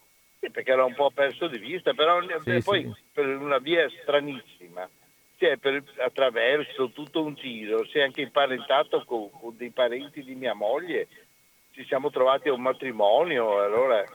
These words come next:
Speaker 2: <laughs>
Speaker 1: e tutti giravano a largo.
Speaker 2: <laughs>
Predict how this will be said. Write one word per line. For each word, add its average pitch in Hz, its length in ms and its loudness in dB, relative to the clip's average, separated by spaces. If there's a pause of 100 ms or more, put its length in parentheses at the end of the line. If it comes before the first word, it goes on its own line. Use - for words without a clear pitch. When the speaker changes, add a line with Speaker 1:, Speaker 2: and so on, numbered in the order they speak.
(140)
Speaker 2:
<laughs> - 300 -6
Speaker 1:
e - 100 -2
tutti 392 320 2
giravano 381 540 2
a 190 60 2
largo. 175 920 2
Speaker 2:
<laughs> - 200 -10